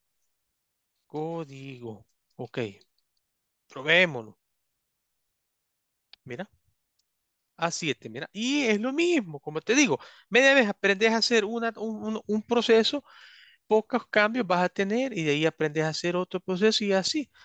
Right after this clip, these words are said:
vas a tener dos o tres maneras de hacer, eh, tus formularios y todo se repite. Puedes comenzar ingresando datos de arriba para abajo o de abajo para arriba, como querrás. Al final es cada quien va a decidir eso.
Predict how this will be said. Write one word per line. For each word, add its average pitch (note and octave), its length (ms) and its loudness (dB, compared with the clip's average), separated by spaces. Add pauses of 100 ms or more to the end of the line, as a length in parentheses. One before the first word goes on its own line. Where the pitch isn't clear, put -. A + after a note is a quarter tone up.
(100)
vas F#3 200 2
a - 20 -2
tener F#3+ 360 -2
dos F#3+ 360 0
o F3 60 -8
tres F#3 260 -2
maneras F3 440 0
de F3+ 280 -2
hacer, D#3 480 -2
eh, C3+ 300 -4
tus - 140 -14
formularios D#3 720 -2 (240)
y A3+ 100 -2
todo A3+ 260 2
se D4 140 2
repite. C#4 600 -2 (440)
Puedes F#3+ 200 2
comenzar G3+ 460 2
ingresando F3+ 520 0
datos F3+ 260 0
de C#3+ 120 0
arriba C3+ 240 -2
para F#3+ 220 0
abajo G#3 340 0
o C4 60 0
de E3+ 100 0
abajo B2 200 -4
para D#3 200 -6
arriba, C#4 220 -2
como D4+ 420 2
querrás. E4 400 -2
Al D#3 100 -6
final D4 400 -6 (340)
es G3 160 -4
cada F#3+ 240 0
quien F3 260 -4
va E3 60 4
a D#3 40 4
decidir C#3 380 -2
eso. - 200 -2